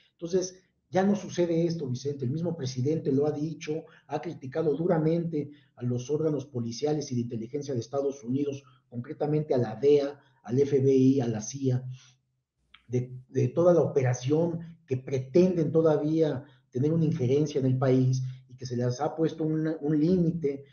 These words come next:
de, de, de, de, de, de trabajo en donde no pueden hacer operativos encabezándolos ellos mismos en territorio nacional, porque es una violación a la soberanía nacional, es una vio-, violación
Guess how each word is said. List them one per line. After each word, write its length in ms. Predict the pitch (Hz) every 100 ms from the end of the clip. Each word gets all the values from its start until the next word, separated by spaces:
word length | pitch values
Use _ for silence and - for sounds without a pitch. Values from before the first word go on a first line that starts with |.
| _ _ -
de, 80 | 123 123
de, 180 | 120
de, 200 | 107 117
de, 220 | 107 113 107
de, 180 | 113 107
de 160 | 123
trabajo 760 | 123 123 135 156 165 147 151 151 - _
en 100 | 123
donde 200 | 127 131
no 160 | 127 131
pueden 340 | 170 165 135
hacer 200 | 127 170
operativos 800 | 165 139 127 120 156 160 151 139
encabezándolos 840 | 110 - 120 120 160 160 139 131 147
ellos 260 | 156 151
mismos 340 | 151 147 160 - _ -
en 100 | 120
territorio 480 | 117 - - 151 151
nacional, 560 | 147 151 156 147 156 - _ _
porque 240 | - - 156
es 100 | -
una 160 | 165
violación 400 | 135 127 120 156
a 80 | 156
la 100 | 131
soberanía 480 | 127 117 120 131 151
nacional, 640 | 143 - 131 156 175 160 - - _ -
es 140 | 127
una 220 | 147 151
vio-, 300 | 135 117 123 -
violación 580 | 123 123 123 156 165